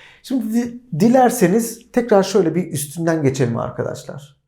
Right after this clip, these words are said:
"Wir sind gestern nach München angekommen." Demek ki burada "Biz dün Münih'e vardık." demiş oluyoruz, değil mi? Demek ki ankommen ne oluyormuş?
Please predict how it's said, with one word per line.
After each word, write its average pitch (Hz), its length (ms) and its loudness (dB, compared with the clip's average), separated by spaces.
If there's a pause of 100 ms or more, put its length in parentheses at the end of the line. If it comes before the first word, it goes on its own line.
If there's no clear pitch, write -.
(640)
"Wir 214 220 6
sind 269 240 6
gestern 196 760 6
nach 175 260 4
München 196 760 6
angekommen." 143 720 6 (280)
Demek 254 300 4
ki 175 160 4
burada 196 580 6 (340)
"Biz 175 560 4 (120)
dün 180 560 4
Münih'e 190 640 4
vardık." 131 680 2 (120)
demiş 113 280 -2
oluyoruz, 120 340 -4
değil 233 120 0
mi? 135 180 -2 (280)
Demek 135 260 -2
ki 156 80 -2
ankommen 175 760 0
ne 233 40 -2
oluyormuş? 151 520 -2